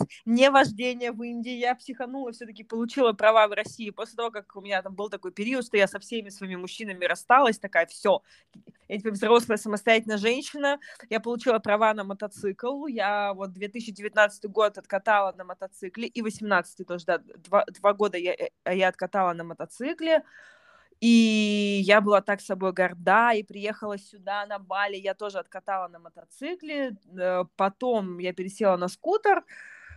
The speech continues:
и потом сейчас я, я езжу на машине, потому что, ну, блин, как-то, э, во-первых, сезон дождей, во-вторых, ну, как-то в тридцать пять лет на мотоцикле, ну, ну, честно скажу, ну, это какая-то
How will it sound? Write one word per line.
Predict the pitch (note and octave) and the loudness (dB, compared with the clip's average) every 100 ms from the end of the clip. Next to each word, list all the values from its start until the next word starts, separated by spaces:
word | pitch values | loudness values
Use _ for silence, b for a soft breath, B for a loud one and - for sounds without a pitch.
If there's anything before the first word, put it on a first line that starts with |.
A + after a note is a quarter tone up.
| b | b
и | A3+ | -2
потом | A#3 A3 C#4+ F4 | 4 4 6 4
сейчас | F#4 G#3 C4 B3 - | 4 4 4 4 0
я, | F#3+ - - | -14 -8 -6
я | G#3 A#3+ | 0 2
езжу | A#3+ B3+ A3+ G#3+ | 2 -4 -8 -8
на | G#3+ | -6
машине, | G#3+ - F#4 F4 | -6 -6 -8 -8
потому | G3+ F3+ G#3+ B3+ | -10 -8 -6 -6
что, | - A3+ - _ _ _ | -2 -2 -4 _ _ _
ну, | A#3 | -10
блин, | A3+ C4+ C#4 A3+ | -4 -2 -2 -2
как-то, | G3+ B3+ A#3+ B3+ A#3 - _ - | -4 -4 -4 -4 -4 -6 _ -8
э, | G3+ G#3 | -2 0
во-первых, | G3 G#3+ D4 D#4+ - _ | 0 4 4 4 0 _
сезон | - A#3+ C4+ D4 | -8 2 4 4
дождей, | C4+ C4+ A#3+ F4 G#4 | 2 0 -4 -4 -4
во-вторых, | E4 - C4 D#4+ - | -6 -6 -6 -6 -8
ну, | C#4 - | -12 -10
как-то | G4 - D#4+ | -10 -10 -12
в | |
тридцать | - F#4 G#4 - | -4 -2 -2 -4
пять | F#4 - | -4 -2
лет | E4+ A4 | -2 -2
на | F4+ | -4
мотоцикле, | D#4+ D#4 D4+ - G4 G4+ D4 | -4 0 0 0 -4 -4 -2
ну, | C#4+ D#4+ - _ _ _ _ | -2 -2 -2 _ _ _ _
ну, | C#4+ D4+ | -6 -6
честно | - F#4+ G4+ F4 | 0 2 2 -2
скажу, | C#4 B3 A#3+ A3 D3 - | -4 -4 -2 -2 -4 -8
ну, | - G#3 B3+ D3 - _ | -8 2 2 2 -4 _
это | B3+ C#4 C4+ | 2 4 4
какая-то | C4+ - D4+ C#4+ C#4+ C4+ A#3 G#3+ | 0 4 6 6 4 2 4 2